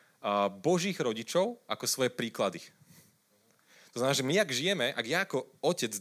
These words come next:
dnes žijem v integrite, tak moje deti z toho majú radosť a potešenie, že žijem ako Boží príklad pre nich.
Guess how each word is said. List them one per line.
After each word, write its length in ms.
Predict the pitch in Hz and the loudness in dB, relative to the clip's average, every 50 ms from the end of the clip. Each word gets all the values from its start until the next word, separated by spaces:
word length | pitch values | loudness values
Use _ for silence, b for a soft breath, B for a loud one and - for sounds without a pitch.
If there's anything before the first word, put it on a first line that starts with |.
| 92 104 | -8 -4
dnes 240 | 131 165 165 123 - | -2 0 0 0 -2
žijem 400 | - 107 131 147 127 104 101 - | -4 -4 -2 -2 -2 -2 -4 -8
v 160 | - - 127 | -8 -8 -6
integrite, 640 | 139 147 - 190 156 131 107 92 - 120 147 214 b b b b b b b b | -6 -4 -2 -4 -2 -4 -6 -4 -2 -4 -4 -4 b b b b b b b b
tak 160 | - 113 107 | -8 -8 -4
moje 240 | 113 135 180 190 156 | -2 0 2 2 2
deti 240 | 123 147 165 - | 2 0 0 0
z 80 | 220 - | -2 -4
toho 140 | - 143 135 | -4 -4 -4
majú 240 | 139 131 127 117 107 | -4 -2 0 2 2
radosť 400 | 101 92 92 120 160 165 - - | 2 2 2 2 0 0 -2 -4
a 100 | 139 - | -6 -4
potešenie, 540 | 117 120 - 156 - - 98 95 110 123 | -6 -4 -4 -4 -2 -2 -2 -2 -4 -4
že 100 | 120 117 | -4 -4
žijem 240 | 101 104 139 147 135 | -4 -2 -2 -2 -2
ako 160 | 123 - - | -4 -4 -6
Boží 300 | - - 143 151 143 170 | -2 0 0 0 0 -2
príklad 400 | - - 165 175 - - 104 - | -4 -6 -8 -6 -6 -6 -6 -6
pre 180 | - - 131 123 | -4 -4 -4 -4
nich. 220 | 110 90 - - | -4 -6 -10 -14